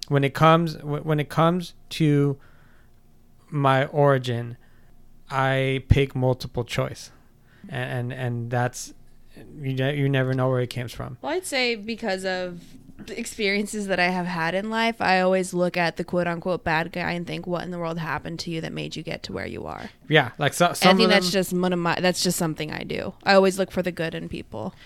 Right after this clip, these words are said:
Speaker 1: Right. So, and, and some of them have, have very, very tragic stories. Uh, th-, one of the, one of the best ones I was ever conveyed was, m-, uh,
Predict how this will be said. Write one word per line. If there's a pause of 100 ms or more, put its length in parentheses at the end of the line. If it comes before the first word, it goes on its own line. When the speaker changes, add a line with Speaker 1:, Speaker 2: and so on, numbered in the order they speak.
(120)
Speaker 1:
Right. (100)
So,
and,
and
some
of
them
have,
have
very,
very
tragic
stories. (460)
Uh,
th-,
one
of
the,
one
of
the
best
ones
I
was
ever
conveyed
was,
m-,
uh,